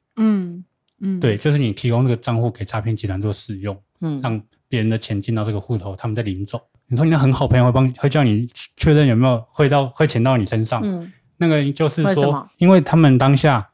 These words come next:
Speaker 2: 假设我是被骗的人好了，我马上汇到就是L妈的账户里面，马上汇过去哦。然后当下会叫你马上确认嘛，“哎，有没有汇进来了？”
Speaker 3: 嗯。
Speaker 2: 一确认汇进去了，车手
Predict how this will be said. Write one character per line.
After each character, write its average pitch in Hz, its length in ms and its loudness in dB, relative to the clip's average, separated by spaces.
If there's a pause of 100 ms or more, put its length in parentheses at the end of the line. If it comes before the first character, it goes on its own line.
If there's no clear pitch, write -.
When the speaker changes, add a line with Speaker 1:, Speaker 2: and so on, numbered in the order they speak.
Speaker 2:
假 113 180 0
设 143 100 2
我 131 140 2
是 131 140 -2
被 131 160 0
骗 131 180 0
的 110 80 0
人 101 180 -4
好 110 120 -6
了， 120 120 -12 (340)
我 113 100 0
马 110 160 2
上 131 180 0
汇 131 160 2
到 120 300 -2 (280)
就 127 140 -2
是 123 440 0 (200)
L 107 160 0
妈 123 160 2
的 117 40 -2
账 120 180 0
户 123 120 2
里 98 100 -2
面， 107 300 -4 (680)
马 107 180 0
上 151 140 6
汇 156 80 8
过 151 120 6
去 139 200 2
哦。 123 260 2 (260)
然 127 140 0
后 151 60 2
当 160 160 2
下 156 160 2
会 156 100 4
叫 156 160 -2
你 143 60 2
马 104 140 0
上 113 120 0
确 117 160 -2
认 113 140 0
嘛 107 120 -8
，“哎， 147 60 0
有 160 60 0
没 147 80 2
有 151 40 0
汇 160 120 -2
进 151 140 -2
来 113 140 -2
了？” 104 140 -2
Speaker 3:
嗯。 98 40 -20 (500)
Speaker 2:
一 151 160 -2
确 202 240 2
认 190 160 4
汇 165 120 4
进 151 160 0
去 139 220 0
了， 101 200 -4 (760)
车 156 260 4
手 104 360 -2